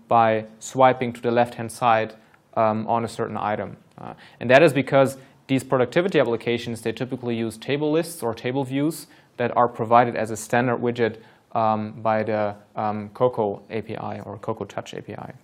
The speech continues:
Um,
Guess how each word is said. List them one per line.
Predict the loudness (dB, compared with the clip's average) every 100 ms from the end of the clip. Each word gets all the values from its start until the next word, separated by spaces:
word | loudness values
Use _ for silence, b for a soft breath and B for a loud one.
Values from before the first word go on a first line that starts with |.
| _ _ _ _ _ _ _ -20 -20 b b b b b b b 2
Um, | 6 8 6 4 -2 -6